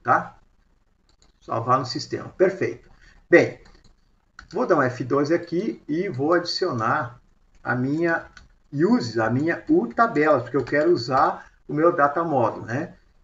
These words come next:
E a minha, que eu vou agora colocar o que aqui? Eu vou pegar, vou no, no Delphi, ah, Delphi, <laughs> Delphi, essa é boa. Vou no Firebird, tá? Vamos pegar aqui uma I B Query,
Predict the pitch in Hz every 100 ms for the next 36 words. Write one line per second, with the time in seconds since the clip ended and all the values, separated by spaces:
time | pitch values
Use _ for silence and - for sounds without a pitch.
0 | _ _ _ _ - 127 135 131 135 156
1 | 156 156 - 127 117 139 156 123 117 127
2 | 123 120 127 120 135 139 - 156 - 120
3 | 120 120 139 117 110 104 - _ _ -
4 | 117 127 113 110 - 120 - 104 113 131
5 | - 247 - _ _ - 92 135 98 120
6 | - - - - 233 - 302 - - -
7 | - - - - 123 135 127 120 120 113
8 | 110 113 - _ _ 117 135 160 165 -
9 | 147 160 160 117 127 147 214 240 262 _
10 | _ - 117 160 233 - _ _ _ _
11 | _ - 117 156 170 165 - 156 135 131
12 | 131 123 120 - 135 120 127 127 120 147
13 | 135 123 117 117 104 113 147 277